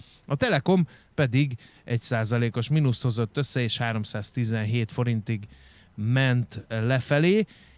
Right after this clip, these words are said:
és, ö, belopta magát a vezető négyes, ö,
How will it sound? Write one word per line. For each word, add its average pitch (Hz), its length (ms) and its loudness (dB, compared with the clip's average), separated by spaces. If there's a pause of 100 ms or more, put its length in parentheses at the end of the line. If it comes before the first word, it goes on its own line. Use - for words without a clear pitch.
(140)
és, 143 460 2
ö, 147 400 4
belopta 185 420 2
magát 151 360 0
a 139 60 2
vezető 131 480 2
négyes, 127 760 2
ö, 120 240 0